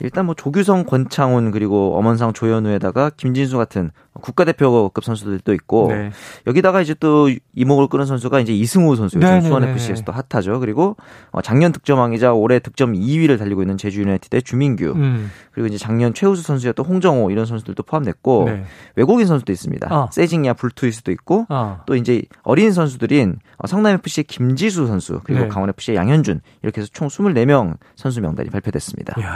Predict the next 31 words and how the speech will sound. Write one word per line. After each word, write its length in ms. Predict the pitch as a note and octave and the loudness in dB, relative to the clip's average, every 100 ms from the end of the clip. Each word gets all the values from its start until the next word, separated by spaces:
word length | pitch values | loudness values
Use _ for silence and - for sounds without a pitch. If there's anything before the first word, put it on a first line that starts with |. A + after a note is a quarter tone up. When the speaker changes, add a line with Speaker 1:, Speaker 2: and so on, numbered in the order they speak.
| D#2 - - - - - - | -10 -14 -14 -16 -16 -18 -16
Speaker 2:
야. 280 | F#2 - - - - - - - - | -14 -14 -18 -18 -14 -14 -14 -16 -14
어, 220 | - C#3 C#3 | -6 -2 2
이거 160 | E3 | 2
지금 220 | E3 F#3 - _ _ | 0 -4 -6 _ _
어디서 300 | D3+ D#3+ F3+ | 0 0 2
하는 160 | F3+ C#3+ | 2 2
거예요? 380 | A2 G2+ D#3 - | 0 -4 -6 -8
Speaker 1:
이건 160 | G#2 A#2+ | -2 0
이제 160 | A#2+ A#2+ | 2 2
상암에서 420 | F#3 G#3+ G3 E3+ | 2 0 0 0
하고 380 | F3 G#3+ A#3 A#3 | 0 2 2 0
이제 120 | - - | -4 0
마-, 180 | G#2 G#2+ - | 0 0 -4
앞서 300 | G#2+ - A2 | -6 0 0
말씀드렸던 480 | G2+ G#2+ G2 - | 0 -4 -6 -4
세비야 360 | G2+ F#3 A3+ G3 | -2 0 2 2
같은 260 | C#3 - G#2+ | 0 -4 -4
경우는 420 | G2+ G2 A#2 B2+ | -2 -2 -2 -2
이제 140 | G2 | -2
수원 320 | F#2 - F3+ | -4 0 0
월드컵 280 | A#2+ G2 F#2 | 0 -2 -6
경기장에서 500 | - E2+ D#2 D2+ C#2 - _ - | -6 -6 -6 -8 -12 -16 _ -2
열릴 240 | G#2+ F#2+ | 0 0
예정입니다. 480 | E2 D2+ A1 G1+ A2 | -2 -4 -10 -12 -10
Speaker 2:
아, 420 | G2+ E2 D2 C#2 - | -10 -10 -14 -18 -20
그럼 160 | - A2+ | -14 -8
서울, 320 | - C#3 C3+ | 0 0 0
상암, 460 | - C3 D3+ G#3 G3+ | -2 -2 -2 -2 -4
그리고 200 | - G2+ | -6 -6
Speaker 1:
네. 60 | |
Speaker 2:
수원. 400 | - B2+ B2+ A#2+ | -8 -2 0 0